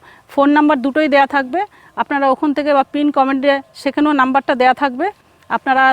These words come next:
সেখান থেকে আমার যোগাযোগ করে নিতে পারেন। আমার প্রচুর এই লেবু গাছ, লেবু গাছের ভ্যারাইটি আমার প্রচুর আছে। তো আসুন বন্ধুরা, আমি তপতী বিশ্বাস, আমার YouTube চ্যানেল হচ্ছে ভাই ভাই নার্সারি অ্যাট দ্য রেট এস আর টি। তো আসুন লেবুটা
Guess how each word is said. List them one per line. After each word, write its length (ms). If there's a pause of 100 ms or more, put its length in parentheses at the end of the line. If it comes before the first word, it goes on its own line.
(120)
সেখান 300
থেকে 200
আমার 140 (280)
যোগাযোগ 360
করে 200
নিতে 200
পারেন। 200 (140)
আমার 220
প্রচুর 280 (100)
এই 140
লেবু 220
গাছ, 140 (320)
লেবু 200
গাছের 280
ভ্যারাইটি 320
আমার 180
প্রচুর 220 (100)
আছে। 160 (760)
তো 40 (120)
আসুন 200 (100)
বন্ধুরা, 320 (600)
আমি 200
তপতী 340
বিশ্বাস, 380 (840)
আমার 260 (300)
YouTube 360
চ্যানেল 280
হচ্ছে 240
ভাই 180
ভাই 100 (100)
নার্সারি 360
অ্যাট 200
দ্য 120
রেট 200
এস 160
আর 160
টি। 80 (840)
তো 60 (120)
আসুন 200 (420)
লেবুটা 260